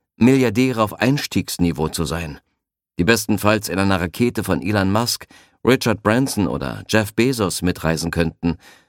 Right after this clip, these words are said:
Und auch diese Männer sind noch einige Generationen davon entfernt, irgendeinen fremden Planeten zu kolonisieren. Eine etwas realistischere,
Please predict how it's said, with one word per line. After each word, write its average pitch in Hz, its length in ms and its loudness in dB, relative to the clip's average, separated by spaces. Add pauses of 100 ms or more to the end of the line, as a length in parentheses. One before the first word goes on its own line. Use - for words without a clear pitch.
(360)
Und 180 180 2
auch 151 100 0
diese 143 300 0
Männer 95 240 2
sind 80 160 -2
noch 87 160 -2
einige 117 480 0
Generationen 92 760 0
davon 80 240 0
entfernt, 95 640 -2 (100)
irgendeinen 104 720 -2
fremden 92 440 -2
Planeten 98 500 0
zu 90 160 -4
kolonisieren. 76 840 -4 (1500)
Eine 120 400 4
etwas 117 460 -2
realistischere, 107 880 -2